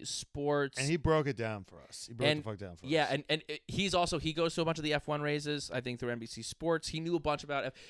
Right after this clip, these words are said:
Speaker 1: It was nice that we were kind of embra-, the Formula One of it all was not, like, shunned. It was embraced. People
Speaker 2: Yeah.
Speaker 1: were like, "I love,"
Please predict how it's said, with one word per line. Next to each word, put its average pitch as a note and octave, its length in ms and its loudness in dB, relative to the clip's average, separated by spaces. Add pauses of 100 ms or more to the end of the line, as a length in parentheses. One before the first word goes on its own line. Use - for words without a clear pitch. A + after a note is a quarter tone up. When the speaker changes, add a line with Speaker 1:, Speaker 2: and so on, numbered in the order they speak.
Speaker 1:
It - 40 -6
was F3 160 -2
nice G3+ 520 -4 (500)
that D3+ 80 2
we F#3 100 -2
were G#3+ 120 4
kind B3 160 2
of G#3+ 60 0
embra-, C#3+ 520 2
the - 60 -6
Formula D4+ 340 2
One D#3+ 180 4
of E3+ 80 0
it F3 60 2
all E3 160 6
was C#3+ 160 2
not, C#3 240 -2
like, C#3+ 160 -4
shunned. A2+ 560 -2
It B2 100 -2
was F3+ 220 -4
embraced. A#2+ 520 -6
People - 180 0
Speaker 2:
Yeah. C#3+ 60 0
Speaker 1:
were C#3 100 2
like, B2+ 240 0
"I C3 120 -6
love," A#2 360 -2